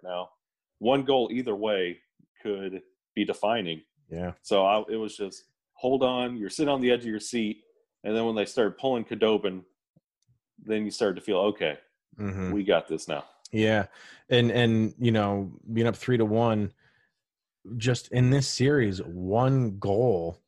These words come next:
Speaker 2: is just shifting momentum, like, completely to the other side. It's
Speaker 1: Yeah.
Speaker 2: crazy.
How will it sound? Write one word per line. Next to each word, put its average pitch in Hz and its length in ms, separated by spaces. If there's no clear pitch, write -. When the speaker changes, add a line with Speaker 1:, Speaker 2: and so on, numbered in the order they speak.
Speaker 2:
is 104 240
just 98 300
shifting 120 640
momentum, 98 720
like, 110 200
completely 135 720
to 135 120
the 117 160
other 107 160
side. 92 460
It's 104 120
Speaker 1:
Yeah. - 60
Speaker 2:
crazy. 95 420